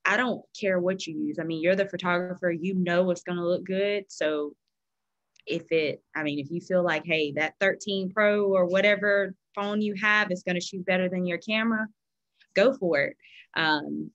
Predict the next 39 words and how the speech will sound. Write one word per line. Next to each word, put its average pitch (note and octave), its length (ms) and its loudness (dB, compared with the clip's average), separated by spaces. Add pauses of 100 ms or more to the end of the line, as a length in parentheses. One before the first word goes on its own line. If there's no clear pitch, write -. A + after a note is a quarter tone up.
you E3 120 -6
know, E3+ 360 0
and F3 100 -4
if D#3+ 120 -6
it's E3+ 180 -4
not, F3+ 320 2
maybe D#3+ 300 -4
we E3 140 -4
can, D#3 580 -6 (220)
you D3+ 120 -12
know, C#3+ 180 -8
offer D#3 400 -4
something, D#3+ 420 -8
say, D#3 200 -4
"Hey, D#3+ 340 -2
if D#3+ 140 -8
you F3 100 -4
don't E3 240 -4
like D#3+ 220 -2
the D#3+ 80 2
way D#3 160 4
this D3+ 260 -10
looks, E3 260 0 (120)
I'll E3+ 220 0
reshoot D#3 480 -4
it D#3 120 0
at D3+ 220 -4
no D#3+ 200 -6
cost D#3 400 -6
to E3 80 -12
you," D3+ 140 -4
or E3+ 80 0
whatever F#3+ 400 0
the E3+ 140 -6
case C#3 340 -8
is. C3 300 -4 (500)
Um, D3 520 -2 (580)
but E3+ 120 -4
yeah G#3 240 -2